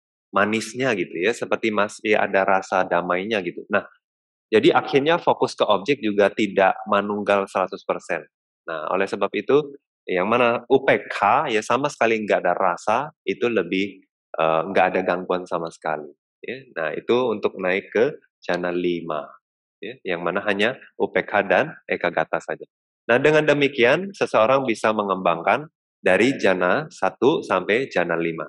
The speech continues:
Dan setiap jana, kalau sudah bisa masuk, di-, harus dilatih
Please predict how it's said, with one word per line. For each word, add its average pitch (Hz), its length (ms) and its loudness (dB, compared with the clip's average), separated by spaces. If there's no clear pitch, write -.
Dan 104 160 2
setiap 156 720 2
jana, 87 560 0
kalau 107 240 2
sudah 123 400 2
bisa 104 240 -2
masuk, 90 520 0
di-, 107 160 -10
harus 113 400 2
dilatih 95 560 2